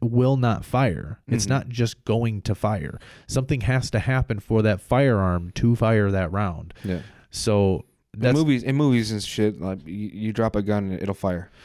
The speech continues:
Speaker 2: Is that
Speaker 1: I mean,
Speaker 2: true?
Speaker 1: uh, yeah, that could happen.
Speaker 2: That could happen?
Speaker 1: Not, if it's on
Speaker 2: If it's already
Speaker 1: safety,
Speaker 2: cocked and shit?
Speaker 1: if it's on safety, I think it's a little more rare, but, but I'm sure, yes, that can happen. I mean, obviously, you wanna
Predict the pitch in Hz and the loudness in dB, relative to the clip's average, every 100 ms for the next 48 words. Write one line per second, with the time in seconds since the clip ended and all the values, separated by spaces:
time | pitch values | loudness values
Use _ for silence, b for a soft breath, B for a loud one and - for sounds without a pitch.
0 | B 107 139 135 147 _ - 135 139 170 | B -2 -2 0 -4 _ -4 0 2 2
1 | 151 139 113 98 87 - - - 113 - | 2 0 0 0 0 -2 -8 -6 -4 -2
2 | 110 113 - - - 131 135 - 139 139 | 0 0 -2 -8 -4 -2 -2 -2 -2 0
3 | 135 180 196 - 123 120 120 131 123 120 | 0 0 0 0 0 2 2 0 0 0
4 | 123 123 120 139 143 139 147 151 135 110 | 0 -4 -4 -2 0 0 0 -2 0 0
5 | 110 117 110 104 107 98 104 104 101 98 | 0 2 0 0 -2 -2 0 2 2 2
6 | 95 90 92 95 104 107 - 98 _ 117 | 2 2 4 4 2 0 -2 -2 _ -2
7 | 104 101 - 110 98 95 - 95 95 92 | -2 -2 0 2 2 0 -2 -4 -2 -2
8 | 90 85 92 113 117 - 104 101 95 | -4 -6 -2 0 0 0 0 2 0